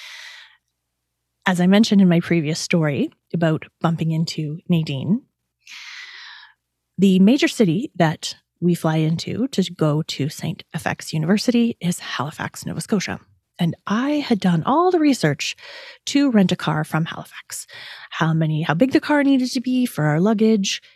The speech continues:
if it was cars on site or if we had to take shuttles, da, da, da, da, da. I had looked, I had even called A M A, you know, taken a different route rather than Expedia.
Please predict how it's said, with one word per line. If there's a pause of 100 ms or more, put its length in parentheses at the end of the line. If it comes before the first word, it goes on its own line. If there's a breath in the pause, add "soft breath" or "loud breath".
(140 soft breath)
if
it
was
cars
on
site
or
if
we
had
to
take
shuttles, (580 loud breath)
da,
da,
da,
da,
da. (120)
I
had
looked,
I
had
even
called
A
M
A, (560)
you
know,
taken
a
different
route
rather
than
Expedia.